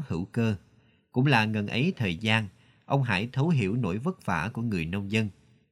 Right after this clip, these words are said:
Khi Ủy ban Nhân dân tỉnh Tiền Giang triển khai thực hiện quyết định số chín mươi tám năm hai nghìn không trăm mười tám của Chính phủ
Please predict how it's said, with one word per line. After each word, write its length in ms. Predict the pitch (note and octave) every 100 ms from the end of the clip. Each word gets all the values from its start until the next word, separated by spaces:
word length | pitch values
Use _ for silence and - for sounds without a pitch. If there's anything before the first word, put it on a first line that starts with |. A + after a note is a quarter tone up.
| _ _ _ _ _ _ _ _ _ _
Khi 320 | - B2+ A2+
Ủy 160 | G#2
ban 160 | C3 B2+
Nhân 200 | B2 A#2+
dân 220 | A#2+ A2+
tỉnh 220 | G2 B2 D3
Tiền 220 | G#2 F2+
Giang 240 | A2+ A#2 A2 _ -
triển 160 | B2+ D#3
khai 180 | C#3
thực 180 | C3 G#2+
hiện 220 | G#2+ F#2+
quyết 160 | G2 F#3+
định 200 | G#2+ F2+
số 200 | - C#3
chín 140 | D#3 E3+
mươi 120 | C3
tám 320 | A2+ A#2+ F#3+ D#3+
năm 160 | B2+
hai 180 | A2+ B2+
nghìn 300 | A#2+ G2 F2
không 200 | - A#2+
trăm 200 | C3 A2+
mười 160 | G2 E2
tám 360 | F#2+ A2 F#3
của 120 | C#3
Chính 180 | G2+ C#3
phủ 380 | D3 E2 G2+